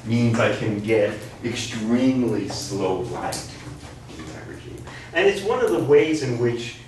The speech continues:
people are currently looking at manipulating the light by slowing it down.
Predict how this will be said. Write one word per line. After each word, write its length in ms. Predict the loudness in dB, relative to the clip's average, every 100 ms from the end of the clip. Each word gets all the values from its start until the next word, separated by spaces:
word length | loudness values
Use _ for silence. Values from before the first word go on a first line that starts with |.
| -20
people 580 | -16 -8 -4 2 2 2 0
are 180 | -2
currently 640 | -2 -6 0 0 0 -4 0
looking 460 | 0 0 -2 -4 -4
at 320 | -6 -6 -10 -16 -18 -10
manipulating 1160 | -6 -4 -2 -4 -2 -4 -2 -4 -6 -8 -10 -14 -18 -20 -20 -20 -20 -20 -20 -20 -20 -20 -18 -18 -20 -12
the 60 | -6
light 500 | -4 -4 -4 -6 -10 -12 -14 -14 -18 -20 -20 -20 -20 -20 -20 -20 -20 -20 -20 -16 -8
by 260 | -2 0 0
slowing 640 | -4 -6 0 6 6 6
it 120 | 2 -2
down. 280 | -4 -6